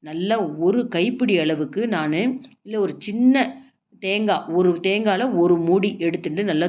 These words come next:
துருவி போட்டுக்கலாம். தேவையான அளவுக்கு உப்பு சேர்த்துக்கலாம். தேங்காய் போட்டு அதிக நேரம் வறுக்கணும்னு அவசியம் இல்ல. இப்ப இதுக்கு வந்து ஒரு நாலு டீஸ்பூன் தண்ணி விட்டுக்கோங்க.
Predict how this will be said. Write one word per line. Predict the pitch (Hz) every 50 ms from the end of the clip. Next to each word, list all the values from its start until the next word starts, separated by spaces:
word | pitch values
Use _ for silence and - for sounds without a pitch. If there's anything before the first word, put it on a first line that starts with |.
| 175
துருவி | 175 196 185 190 190 196
போட்டுக்கலாம். | 185 - 165 156 - 160 - 160 156 160 214 262 294 277 - - - - _ _
தேவையான | _ 190 190 185 190 196 185 180
அளவுக்கு | 170 160 160 160 160 - 226
உப்பு | 214 175 165 156 147 196 185
சேர்த்துக்கலாம். | - 180 156 - 165 135 147 156 160 202 254 269 262 - - - - _ _ _
தேங்காய் | 202 208 226 254 247 240 220 175
போட்டு | 180 160 165 - 240
அதிக | 208 165 151 165 208 208 214
நேரம் | 190 175 175 190 190 175
வறுக்கணும்னு | 156 160 165 165 185 185 190 185 160
அவசியம் | 151 170 170 - 196 180 175 156
இல்ல. | 147 147 156 156 185 240 254 254 - - - - - _ _ -
இப்ப | 185 - - 170 160 180
இதுக்கு | 208 190 165 170 175
வந்து | 165 175 214 262
ஒரு | 247 202 160 151 156
நாலு | 160 170 180 208 254 285 285 240 190 -
டீஸ்பூன் | - 170 202 214 208 - - 240 214 - -
தண்ணி | - 170 156 185 214 226
விட்டுக்கோங்க. | 202 160 131 - 156 - 165 151 143 131